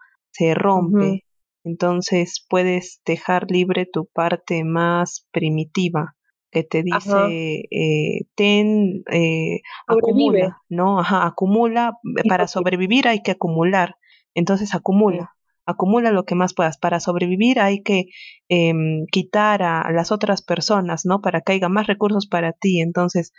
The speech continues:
Speaker 1: tan, mm, no sé, quisiera escuchar una
Speaker 2: Anthony, ¿tú lo
Speaker 1: opinión
Speaker 2: harías?
Speaker 1: masculina.
Speaker 2: Ajá,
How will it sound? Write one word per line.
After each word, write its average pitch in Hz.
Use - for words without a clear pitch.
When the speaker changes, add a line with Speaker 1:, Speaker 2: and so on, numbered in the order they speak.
Speaker 1:
tan, 170
mm, 160
no 175
sé, 160
quisiera 233
escuchar 175
una 170
Speaker 2:
Anthony, 262
¿tú 349
lo 349
Speaker 1:
opinión 339
Speaker 2:
harías? 277
Speaker 1:
masculina. 170
Speaker 2:
Ajá, 240